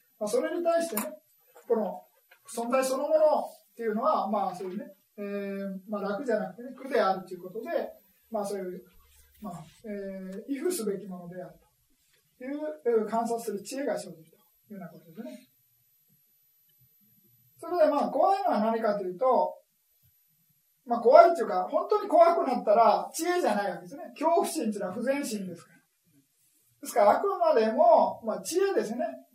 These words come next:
そのヴィパッサナの知恵によって、まあ、恐ろしいものだと。こういう存在そのものはね、恐ろしいものだっていうふうに知恵で理解できると。本当に怖がってたらね、まあ、これは、まあ、恐怖心ですからね。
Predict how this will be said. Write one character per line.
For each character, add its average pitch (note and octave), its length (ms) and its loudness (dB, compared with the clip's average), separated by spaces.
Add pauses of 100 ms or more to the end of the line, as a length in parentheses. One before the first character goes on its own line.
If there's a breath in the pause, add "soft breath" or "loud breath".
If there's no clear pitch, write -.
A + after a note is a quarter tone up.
(120)
そ A3+ 200 -4
の G#3+ 100 -2
ヴ A#3 100 -4
ィ B3 40 -6
パ C4+ 100 2
ッ C#4 40 0
サ D4 120 -6
ナ C4 160 -4
の D4+ 320 2
知 C4+ 120 -10
恵 C#4+ 180 -6
に C#4 80 -10
よ C4+ 260 -4
っ - 20 -20
て、 - 360 0
ま B3 220 2
あ、 F#3 40 -2
恐 G3+ 200 -2
ろ B3+ 100 4
し E4 120 -4
い E4+ 80 -6
も A#3 160 2
の F#3 80 -6
だ F3+ 60 -10
と。 - 160 -18 (200)
こ G#3+ 100 -4
う G3 60 4
い G3 40 2
う - 20 0
存 A3 240 -2
在 A3+ 160 2
そ A3+ 120 -4
の A#3+ 80 -4
も B3+ 100 -6
の A3+ 80 -6
は - 100 -10
ね、 - 60 -12 (1040)
恐 G3+ 260 -4
ろ B3 100 2
し C4 80 -6
い A#3 120 -6
も G#3 80 -2
の G3 80 -8
だ G3 80 -6
っ F#3+ 120 -12
て B3 80 -14
い C4 60 -8
う C4 60 -8
ふ - 40 -6
う E4+ 300 -12
に G3+ 80 -10
知 A#3+ 140 -6
恵 A#3 120 6
で C4 260 -2
理 G3 100 -4
解 F3 240 -8
で E3+ 80 -18
き F3 140 -16
る F3 100 -12
と。 - 60 -18 (920)
本 B3 120 -10
当 D4 120 -6
に D#4+ 60 -8
怖 C#4 160 0
が C4 140 -2
っ - 40 -10
て - 60 -16
た F3 80 -16
ら - 60 -20
ね、 G#3 60 -20 (680)
ま F#3+ 80 -16
あ、 E3+ 40 -14
こ F#3+ 80 -8
れ G#3 60 0
は、 G#3 360 -2
ま F#3+ 100 -10
あ、 E3+ 120 -16 (920)
恐 G#3 140 -6
怖 G3 100 -6
心 F3+ 220 -14
で E3+ 60 -20
す - 80 -20
か E3+ 80 -20
ら A3 120 -14
ね。 - 180 -16